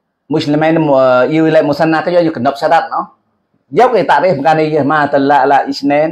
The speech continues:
fi ziyada, fi ziyada, fi akhirihi, salihun litatrid, ờ, wa at mislihi alaihi.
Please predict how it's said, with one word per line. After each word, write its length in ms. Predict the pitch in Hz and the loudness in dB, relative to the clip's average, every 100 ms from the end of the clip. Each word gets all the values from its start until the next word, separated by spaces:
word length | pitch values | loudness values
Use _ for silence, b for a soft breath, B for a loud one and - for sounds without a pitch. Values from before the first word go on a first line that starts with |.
| 147 | -4
fi 100 | 131 | -6
ziyada, 560 | 113 123 123 127 139 139 _ 135 | -4 0 2 2 2 0 _ -6
fi 160 | 123 | -6
ziyada, 440 | 104 127 131 131 139 | -2 0 2 2 -2
fi 100 | 135 | -2
akhirihi, 640 | 135 135 131 135 135 131 139 | 0 0 0 -2 -4 -4 -4
salihun 420 | 135 123 123 123 | -2 -2 -2 -4
litatrid, 520 | 117 117 - 131 160 - b b b - - - | -6 -6 -2 -2 -2 -6 b b b -16 -16 -6
ờ, 260 | 107 113 107 | -2 0 2
wa 100 | 113 | 2
at 180 | 139 - | 0 -2
mislihi 640 | 131 139 143 131 139 127 135 | -2 -2 -2 -2 -2 0 0
alaihi. 580 | 117 117 113 95 82 | 0 0 0 -4 -10